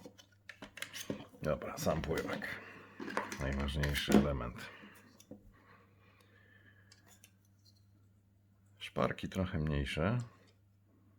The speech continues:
Nawet sporo. No, młodą Red Cherry na pewno w siorbie.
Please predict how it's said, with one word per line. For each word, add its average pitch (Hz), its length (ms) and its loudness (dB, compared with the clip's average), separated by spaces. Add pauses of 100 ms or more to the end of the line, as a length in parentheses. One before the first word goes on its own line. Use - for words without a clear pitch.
(480)
Nawet 76 340 -6
sporo. 80 580 4 (1600)
No, - 60 -4
młodą 113 520 8
Red 107 260 6
Cherry 104 260 10
na 101 100 10
pewno 80 360 6
w - 200 -6
siorbie. 87 420 8